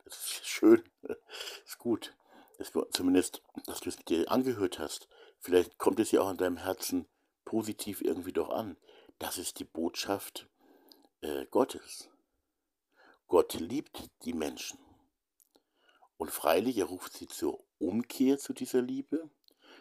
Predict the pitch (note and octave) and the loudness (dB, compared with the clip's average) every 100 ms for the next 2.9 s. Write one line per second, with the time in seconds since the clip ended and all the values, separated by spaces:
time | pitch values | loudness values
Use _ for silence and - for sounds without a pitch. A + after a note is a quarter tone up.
0 | _ - E2 E2 D#2+ - - - - - | _ -4 -2 0 -2 -2 -4 -4 -8 -8
1 | D2 - - - - - D#2+ G2+ A2+ F2 | -10 -10 -12 -12 -8 -2 2 2 2 -2
2 | C#2+ C2+ B1 - C2 C#2 D#2+ - C#3+ | -2 -12 -12 -2 2 2 0 -4 -8